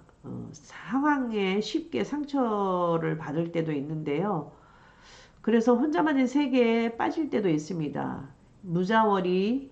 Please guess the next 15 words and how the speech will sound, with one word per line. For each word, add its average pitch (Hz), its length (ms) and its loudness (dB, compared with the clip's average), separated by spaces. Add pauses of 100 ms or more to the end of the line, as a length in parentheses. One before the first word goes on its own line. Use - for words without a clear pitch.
(120)
오게 180 300 2
되면 151 500 0
개수에게는 156 840 0
정서적으로 175 600 0
안정이 160 440 -4
되고 156 400 -4
감정이 147 480 -4
회복이 160 400 -4
되고 214 440 -4
작은 170 480 -4
기회가 151 1080 -2 (300)
내년에 180 520 2
기반이 175 600 -2
되어서 151 840 -2 (200)
좋은, 165 580 -2